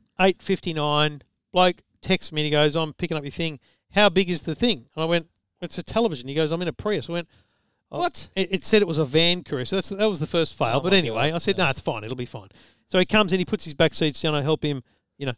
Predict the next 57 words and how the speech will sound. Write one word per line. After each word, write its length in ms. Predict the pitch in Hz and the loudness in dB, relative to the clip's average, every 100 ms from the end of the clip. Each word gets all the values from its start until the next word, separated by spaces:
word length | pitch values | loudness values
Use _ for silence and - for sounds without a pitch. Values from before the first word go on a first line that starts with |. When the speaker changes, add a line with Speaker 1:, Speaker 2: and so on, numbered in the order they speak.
| _ | _
Speaker 1:
load 220 | 147 143 | 0 2
the 80 | 131 | 0
T 240 | - 147 | -4 -4
V 180 | 120 120 | -2 -2
up, 140 | 117 - _ - | -4 -6 _ -10
gets 200 | 139 139 | -10 -8
it 60 | |
in 80 | 131 | -10
the 60 | 120 | -8
car. 300 | 127 110 110 - | -6 -8 -10 -10
And 120 | 131 | -10
f-, 200 | - - _ | -10 -20 _
five 280 | _ 175 165 | _ -2 0
minutes 240 | 156 143 147 | 0 -4 0
later, 220 | 127 123 | 0 0
I'm 120 | 131 127 | -6 -10
tracking 300 | 131 123 120 | -8 -8 -10
him. 100 | 107 _ _ _ _ _ _ _ | -14 _ _ _ _ _ _ _
'cause 120 | 139 | -8
he's 180 | - 160 | -4 -4
got 120 | 135 | -4
an 80 | 120 | -6
iPhone. 360 | 135 165 113 - _ _ _ _ - | -6 -6 -10 -14 _ _ _ _ -8
I 80 | |
noticed 340 | 135 139 151 120 | -2 0 -2 -2
that 100 | 127 | -4
Speaker 2:
Ooh. 200 | 120 107 | -4 -10
Speaker 1:
when 140 | 127 127 | -8 -8
it, 40 | |
when 140 | 127 123 | -6 -8
I 80 | |
signed 300 | 120 - 123 | -8 -8 -8
off 160 | 156 - | -8 -8
on 60 | 117 | -10
it, 40 | |
right? 240 | 113 185 - - - _ _ | -6 -6 -8 -18 -20 _ _
So 340 | - 196 190 185 - - | 0 6 6 4 0 2
I, 60 | 208 | 6
I 80 | 202 | 6
can 160 | 208 175 | 4 0
see 220 | - 226 | 2 2
the 100 | 202 | 2
parcel, 560 | - 175 175 - 170 170 _ _ _ _ _ _ - | 2 2 4 0 -6 -10 _ _ _ _ _ _ -2
each, 260 | 185 - | -2 0
each 200 | - 202 | -2 0
Speaker 2:
Move 100 | 180 | 2
it. 80 | 175 | 0
Speaker 1:
AirTag 260 | 165 165 165 | 4 4 4
Speaker 2:
Yep. 60 | 156 | 0
Speaker 1:
moving 380 | 165 175 170 160 | -2 0 0 -4
from 200 | 151 139 | -8 -12
he-, 120 | 143 | -14
between 420 | 147 147 165 165 | -16 -12 -6 -2
here 140 | 156 | -2
and 80 | 151 | -2
the 100 | 139 | -2
airport. 320 | 135 - 110 | -4 -4 -10